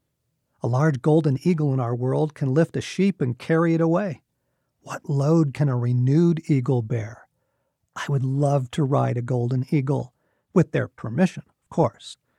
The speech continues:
And friends, I've not even mentioned the angels. Heaven comes to earth, and the angels shall walk in fellowship with man. What do the angels have to teach us?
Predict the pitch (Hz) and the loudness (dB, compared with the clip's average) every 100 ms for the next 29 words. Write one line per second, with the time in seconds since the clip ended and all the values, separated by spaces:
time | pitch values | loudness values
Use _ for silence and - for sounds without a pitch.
0 | _ _ _ 151 139 - 165 160 131 - | _ _ _ -2 0 0 0 0 -4 -10
1 | _ _ _ _ _ - 196 202 202 202 | _ _ _ _ _ -4 0 4 6 8
2 | 165 156 180 - 147 131 123 110 110 123 | 10 10 8 8 4 4 0 -2 -4 -10
3 | - - - _ _ _ _ _ _ - | -14 -18 -20 _ _ _ _ _ _ 2
4 | 170 170 208 202 - - - 151 151 - | 2 4 2 0 -2 -6 0 2 2 -2
5 | - 147 135 127 _ - 139 107 - _ | -6 -2 -2 -2 _ -4 -2 -2 -8 _
6 | _ _ _ _ _ 143 139 - 170 202 | _ _ _ _ _ 0 0 2 4 6
7 | 196 160 156 135 - - 131 120 120 147 | 6 4 2 0 -2 0 0 0 0 0
8 | 170 - - 139 123 - 156 170 151 - | -2 -4 0 2 0 -8 -6 -4 -4 -4
9 | 165 180 165 143 143 170 170 135 110 _ | -4 -2 0 2 2 2 0 -2 -6 _
10 | _ _ _ _ _ _ - 143 - 139 | _ _ _ _ _ _ -2 0 2 0
11 | 113 123 190 226 131 110 135 113 - - | 0 6 10 10 6 0 -2 -2 -4 -4
12 | 139 113 117 - - | -4 -4 -8 -12 -16